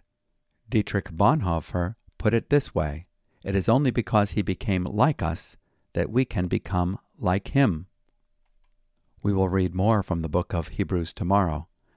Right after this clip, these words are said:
Now let's go to our next stop on our Bible reading tour, the book of Psalms, Psalm one hundred and three, verses one through twenty-two. A Psalm of David, Psalm one hundred and three.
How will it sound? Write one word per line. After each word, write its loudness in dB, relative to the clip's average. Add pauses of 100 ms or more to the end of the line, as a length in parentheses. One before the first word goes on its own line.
(100)
Now 2
let's -2
go 2
to -2
our 2
next -2
stop 0
on 2
our 0
Bible -2
reading -4
tour, -6 (680)
the -2
book 0
of -6
Psalms, 0 (400)
Psalm 0
one -2
hundred -2
and -6
three, -2 (240)
verses -4
one -2
through -6
twenty-two. -4 (800)
A -2
Psalm 2
of -8
David, 0 (380)
Psalm 0
one 0
hundred -2
and -2
three. -4